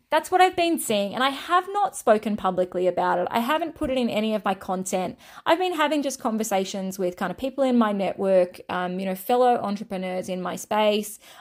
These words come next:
um, having discussions with my team members, having discussion with my husband. He's, he's always <laughs> stuck in conversation with me, talking about all of these deep things.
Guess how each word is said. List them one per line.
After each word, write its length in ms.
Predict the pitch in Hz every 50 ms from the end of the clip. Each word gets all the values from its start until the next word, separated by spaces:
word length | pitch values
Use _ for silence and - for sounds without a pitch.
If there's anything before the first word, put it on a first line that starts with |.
| -
um, 380 | - 196 196 190 185 185 180 - -
having 240 | - 247 277 277 262
discussions 420 | 262 254 - 240 226 226 208 196
with 140 | - 190 -
my 100 | 185 170
team 400 | - - - - 269 262 254 254
members, 340 | 254 254 233 233 226 214 214
having 220 | 233 185 170 180
discussion 460 | 180 180 - - 185 180 - 180 185 180
with 160 | 175 - 226
my 100 | - -
husband. 640 | 190 - 262 262 240 254 262 254 247 254 247 240 - -
He's, 320 | 214 190 165 - - - _
he's 220 | 202 190 185 -
always 440 | - - 208 190 190 - 247 233 - - - - - - -
<laughs> 240 | - _ _ _ _
stuck 560 | - - - - - - 233 196 - - - - - - - - - - _
in 220 | - - 240 262 240
conversation 680 | - 277 233 233 262 269 277 233 254 247 - 247 240
with 120 | 247 247 240
me, 220 | 226 247 262 262
talking 340 | - 226 214 - 214 208 208
about 220 | 202 196 190 185
all 160 | 190 202 202
of 80 | 196 196
these 240 | 202 202 196 185 185
deep 260 | - 202 185 - -
things. 480 | - 185 185 190 240 339 370 - -